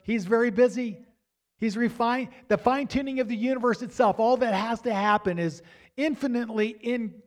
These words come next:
incomprehensible. There's so much, so much involved. O-, o-, only God could really understand that and make all that happen so that you and I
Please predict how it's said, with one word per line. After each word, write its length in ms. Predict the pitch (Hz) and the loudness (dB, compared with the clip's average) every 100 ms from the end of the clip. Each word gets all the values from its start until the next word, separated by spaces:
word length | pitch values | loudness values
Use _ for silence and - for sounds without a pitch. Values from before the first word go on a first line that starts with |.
| - | -8
incomprehensible. 1160 | 269 - 240 240 208 - 220 - 160 135 - _ _ _ - | -6 0 0 0 -4 -2 -4 -2 -2 -2 -8 _ _ _ -2
There's 180 | 208 208 | 0 0
so 300 | - 240 214 | 2 4 4
much, 380 | 196 156 - | 2 -2 -10
so 160 | - 226 | 0 2
much 220 | 208 196 | 2 -2
involved. 360 | 185 165 135 - - - | -2 -2 -2 -6 -14 -8
O-, 60 | |
o-, 460 | 247 254 302 294 277 | -6 2 2 4 2
only 200 | 320 285 | 2 0
God 460 | 190 247 196 185 | 4 4 4 2
could 260 | - 190 190 | 0 -6 -4
really 380 | 190 208 175 147 - _ - | 2 2 2 -4 -12 _ -2
understand 680 | 240 285 262 - 247 233 220 | 0 2 -2 -2 -2 -2 0
that 280 | 165 160 208 | 0 0 -2
and 160 | 180 | -4
make 200 | 180 202 | 0 0
all 160 | 196 180 | 2 2
that 180 | 180 175 | 2 0
happen 420 | 160 180 180 160 | 2 2 2 -4
so 200 | 143 170 | -4 -2
that 200 | 170 190 | -2 -4
you 300 | 220 349 359 | -4 0 2
and 80 | 302 | 4
I 380 | 269 196 170 | 4 4 2